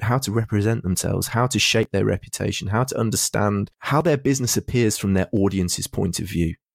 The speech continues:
That's the crucial thing, is that so many people set up a business and they're full of passion, but they've never, and, and I've worked with smart people, but they've never stepped out of their skin and stepped into the skin of their audience and gone, "Well, how does this look from my audience's point of view? Would I trust this business? Or, you know,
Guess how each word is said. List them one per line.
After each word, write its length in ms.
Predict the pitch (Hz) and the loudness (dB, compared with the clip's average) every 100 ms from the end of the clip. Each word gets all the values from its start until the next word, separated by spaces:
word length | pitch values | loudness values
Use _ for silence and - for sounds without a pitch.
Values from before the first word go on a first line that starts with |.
| _ | _
That's 220 | 123 - - | -2 -2 -6
the 80 | |
crucial 360 | - 104 - - | -2 0 0 -4
thing, 300 | - 92 98 - | -4 -4 -6 -6
is 120 | 101 | -6
that 120 | - | -2
so 220 | - 117 120 | 0 0 0
many 160 | 113 | 0
people 240 | 117 104 95 | 0 0 0
set 180 | 101 | 0
up 60 | 98 | 0
a 80 | 95 | 0
business 320 | 90 90 87 | -2 -2 -4
and 80 | 69 | -6
they're 80 | - | -8
full 220 | - 135 | -2 -2
of 100 | - | -2
passion, 480 | 90 110 90 85 - _ _ - | -4 -4 -2 -2 -4 _ _ -10
but 60 | - | -4
they've 140 | 104 | 0
never, 600 | 117 131 160 156 92 - - | 4 4 4 2 0 0 0
and, 160 | 98 - | -2 0
and 140 | 104 | -2
I've 260 | - 127 160 | 0 -2 0
worked 120 | - | 0
with 100 | 104 | 2
smart 520 | - - 127 120 107 | 0 0 0 0 -2
people, 480 | - 120 - - - - - - | -2 -2 0 -4 -6 -14 -20 -6
but 80 | |
they've 120 | 107 110 | -2 0
never 340 | 120 147 143 | 2 2 2
stepped 340 | - - - | -2 -4 -4
out 120 | 107 98 | -4 -2
of 80 | |
their 160 | 107 101 | 0 0
skin 420 | - 117 92 87 - - | 0 0 0 -2 -8 -6
and 100 | 98 | -4
stepped 320 | - 127 - | -2 -2 -2
into 200 | 117 - | -6 -2
the 40 | |
skin 280 | - - 107 | -2 0 0
of 80 | 95 | 2
their 160 | 92 - | 0 2
audience 400 | 104 85 82 - | 0 0 -2 -4
and 100 | 82 | -2
gone, 200 | 80 - | -4 -6
"Well, 160 | 90 - | -10 -4
how 160 | 190 | 0
does 160 | 208 147 | 0 0
this 180 | 139 107 | 0 0
look 200 | 117 - | -2 -2
from 160 | 98 | 0
my 160 | 95 92 | 2 2
audience's 440 | 95 95 - - | 2 0 -4 -6
point 280 | - 92 - | -4 -6 -4
of 60 | 85 | -4
view? 200 | - - | -4 -2
Would 120 | - | -2
I 140 | 135 185 | 0 0
trust 300 | - 170 - | -2 -2 -4
this 140 | - | -6
business? 480 | - 147 165 151 - | -4 -2 -2 -2 -2
Or, 160 | 98 | -2
you 120 | 107 101 | 0 0
know, 160 | 95 | 0